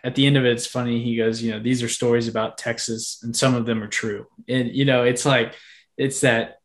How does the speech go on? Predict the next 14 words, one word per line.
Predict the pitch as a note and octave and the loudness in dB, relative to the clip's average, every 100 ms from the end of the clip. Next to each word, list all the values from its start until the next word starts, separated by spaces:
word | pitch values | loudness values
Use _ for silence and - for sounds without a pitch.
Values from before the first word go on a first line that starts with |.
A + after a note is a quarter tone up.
| _ | _
somewhat | - - D#3+ E3+ D#3 - | -4 2 4 6 4 2
suspension | - B2+ - C#3+ C#3+ C#3 C3 | -2 -4 0 0 0 0 0
of | A#2+ A#2 - | 0 -4 -4
belief | B2+ C3 C#3 B2 - - | 0 4 4 2 -4 -6
that, | A2 - | -6 -4
you | D3 | 0
know, | B2+ A#2+ | 0 2
Baxter | B2 B2+ - | 2 0 -2
Black | A#2 A#2 C#3+ D3+ | -2 2 2 2
would | A#2+ | -2
bring, | B2+ A#2+ A#2+ | 0 0 0
where | A#2+ | 0
you're | B2+ | 2
like, | B2+ A2+ | 2 0